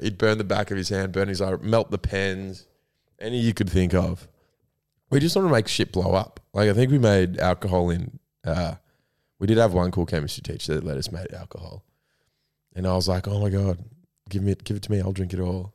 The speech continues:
Drank it all. It was, like, point zero two percent. <laughs> There was no alcohol in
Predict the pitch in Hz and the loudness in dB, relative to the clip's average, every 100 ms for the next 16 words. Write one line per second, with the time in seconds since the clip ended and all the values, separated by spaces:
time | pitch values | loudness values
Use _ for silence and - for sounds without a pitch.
0 | _ - 80 82 90 87 - _ _ _ | _ -14 -12 -8 -6 -6 -10 _ _ _
1 | _ - 92 98 90 87 - - - 107 | _ -8 -2 2 2 -2 -10 -12 -2 0
2 | 90 90 90 87 - 90 - - - - | 2 2 2 2 0 -4 -2 -6 -6 -8
3 | - 113 - 156 - 165 143 - - - | 0 2 4 2 4 4 2 0 0 2